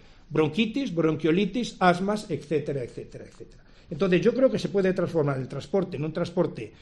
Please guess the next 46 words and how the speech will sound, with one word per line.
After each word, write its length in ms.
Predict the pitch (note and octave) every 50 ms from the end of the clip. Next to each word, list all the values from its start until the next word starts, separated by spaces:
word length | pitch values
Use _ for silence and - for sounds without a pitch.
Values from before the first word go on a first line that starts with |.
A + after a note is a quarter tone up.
| - - -
mucho 260 | - D#3+ C#3+ D#3+ E3+
más 200 | D3+ D3+ C#3+ -
amigable. 560 | C#3+ B2 B2+ B2+ C3+ D#3 F3+ G#3+ C#4 D#4 - -
Yo 160 | D#3 B2+ D#3+
estoy 160 | E3 - F#3
convencido 500 | F3 E3+ D3+ D3 D3 D3 F#3+ F3+ D#3 C#3+
que 100 | D3 -
el 60 | C3
coche 280 | A#2+ - - - - D#3
eléctrico, 520 | D3 D3+ C#3+ D3 E3 D3 C3 C#3 C#3 A#2+ - - - - - - - -
eh, 320 | D#3 C3+ C3+ D3 C#3+ D3 D3
primero, 320 | D#3+ F3+ G#3 A3 G3 D#3+
no 140 | D#3+ E3+ F#3+
es, 60 | F3 D#3+ E3+ F3 -
no 200 | E3+ E3+ G3+ G#3
es, 140 | D3 - - -
en, 160 | F#3+ D3 C#3+ - -
en 340 | E3+ D3+ D#3 - - D#3
el 120 | D#3+ D3+ -
coste 320 | - B3 - - A#3+ A3
total 320 | A3+ G#3+ G3 G3 G3 F3+ F3
de 80 | F3
la 100 | E3 D#3+
vida 220 | D#3 E3 C#3+ C#3 C3+
no 100 | D#3 D#3
es 80 | C3
más 220 | C#3+ D3+ B2 - -
caro. 280 | - C#3 C#3+ G3+ D4+ - - - - - - - -
Puede 220 | - C#3+ C#3+ D#3+
ser 180 | D#3+ E3+ D#3 -
puntualmente, 600 | - D#3 C#3 C3+ F3+ D#3+ D#3 D#3+ E3 D#3+ - D3+
inicialmente 500 | C#3+ C#3+ D3 D#3+ D3+ D3 D3 D3 D3 D3
más 180 | C#3+ C#3+ C#3+
caro, 340 | - - D#3+ E3+ G3+ A3 A3 - - - - - - -
pero 200 | - C#3 C3+ C#3
la 100 | C#3+ C#3
recarga 460 | C3+ C#3 - D#3 D#3+ D#3+ D#3+ E3 D#3+
de 60 | E3
un 60 | D#3+
coche 260 | D3+ E3+ D#3+ E3 E3
eléctrico 440 | E3 E3 E3 D#3+ - F3 E3+ G3 F#3+
son 160 | - F#3 F3
dos 180 | C#3+ C#3+ C#3 -
euros. 420 | F#3 G3+ F3 C#3 B2 G#2+ G2+ - - - - - - - - -
Y 140 | D3 C3
la, 200 | C3 C3 C3 C3